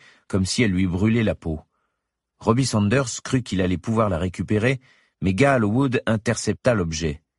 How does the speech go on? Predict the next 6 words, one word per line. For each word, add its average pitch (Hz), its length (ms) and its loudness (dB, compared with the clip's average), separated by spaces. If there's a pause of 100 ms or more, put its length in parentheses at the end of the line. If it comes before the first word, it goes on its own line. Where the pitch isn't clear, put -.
(720)
Je 80 100 -8
suis 101 240 -2
désolé, 117 420 2
monsieur 95 280 -2
Sanders, », 82 760 -4 (220)
dit-il, « 80 500 -6